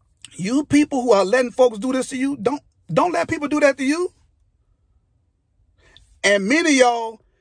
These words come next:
got grown kids, grown adult kids who will take them grandbabies and use them, and use them as a puppet on a string for you.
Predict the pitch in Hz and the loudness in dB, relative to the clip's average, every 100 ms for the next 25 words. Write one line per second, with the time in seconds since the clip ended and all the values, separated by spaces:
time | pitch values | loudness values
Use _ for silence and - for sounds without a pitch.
0 | _ _ 208 202 160 156 240 294 302 302 | _ _ 0 0 0 2 4 4 0 -2
1 | 302 - - 302 226 147 - - - - | -4 -10 -6 -4 -4 -6 -10 -14 -16 -18
2 | 165 170 196 277 294 302 247 196 160 160 | -18 -10 -2 0 2 0 -2 -6 -4 0
3 | 247 269 285 _ - 302 233 147 - - | 2 0 -4 _ -14 -10 -10 -12 -14 -20
4 | - _ _ _ _ _ _ 285 226 196 | -20 _ _ _ _ _ _ -4 -2 0
5 | - 294 269 254 220 185 285 311 294 233 | 2 0 0 -4 -4 -2 0 2 2 2
6 | 208 170 - - _ - _ 202 208 196 | 2 -2 -8 -16 _ -20 _ -4 -4 -2
7 | 233 302 311 277 302 302 _ _ _ _ | -2 0 0 -2 -4 -6 _ _ _ _
8 | _ _ 202 202 208 294 311 285 269 214 | _ _ -2 -2 0 -2 -2 -2 -2 -2
9 | 202 196 - 339 311 311 311 294 - 294 | 0 -4 -2 -2 -2 -4 -4 -6 -2 0
10 | 254 233 233 - _ _ - 254 269 202 | 0 -4 -10 -18 _ _ 0 0 0 -6
11 | 160 | -12